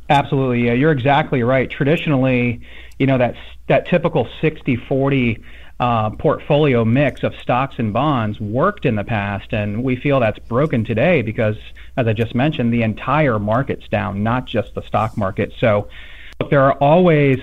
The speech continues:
there is always opportunity in any type of market environment, even a negative market environment. And so what we need to do is what probably most people didn't do towards the end of last year and the beginning of this year is, and,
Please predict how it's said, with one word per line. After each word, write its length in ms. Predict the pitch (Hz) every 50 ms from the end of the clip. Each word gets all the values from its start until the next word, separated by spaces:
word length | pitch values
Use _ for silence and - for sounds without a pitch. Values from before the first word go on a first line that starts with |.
| -
there 140 | 160 151 160
is 100 | 160 143
always 460 | - - 127 139 160 156 147 131 113 - -
opportunity 760 | 117 120 123 - 120 113 - 123 117 117 117 117 110 110 110
in 260 | - - 113 107 113 - - -
any 240 | 139 139 143 139
type 320 | 135 - - 127 113 104 -
of 140 | 107 98 107
market 320 | 113 107 107 - - 110
environment, 560 | 104 101 98 104 104 101 98 98 98 101 - -
even 260 | 135 139 135 156 135
a 80 | 123
negative 560 | 117 110 110 113 120 120 135 127 117 107 101 - - -
market 320 | 120 110 107 107 - 117
environment. 560 | 107 101 98 104 104 101 98 101 104 104 107 -
And 180 | - 113 113 113 -
so 340 | - 131 120 117 107 - - - - - - - - -
what 180 | 139 135 101
we 100 | 139 139
need 220 | 131 139 165 196 175
to 80 | 160 143
do 460 | 117 131 156 175 165 143 131 127 127
is 140 | 123 117 113
what 200 | 123 131 120 -
probably 500 | - 147 147 165 160 127 127 127 120 117
most 340 | 117 127 143 147 143 - -
people 340 | - 147 131 135 127 110
didn't 420 | 101 98 131 151 160 151 123 123 -
do 440 | 127 113 107 104 104 107 123 131 - -
towards 260 | - 127 117 113 110
the 120 | 117 117 113
end 120 | 113 113
of 80 | 107 101
last 340 | 113 110 110 107 101 - -
year 200 | 117 110 110 110
and 100 | 107 107
the 40 |
beginning 340 | 101 104 101 117 120 123 110
of 60 | 101
this 140 | 98 98 - -
year 380 | - 175 170 127 113 110 107 - - - - - - - - -
is, 220 | - 139 123 120 117 - - -
and, 340 | - 139 127 120 - - -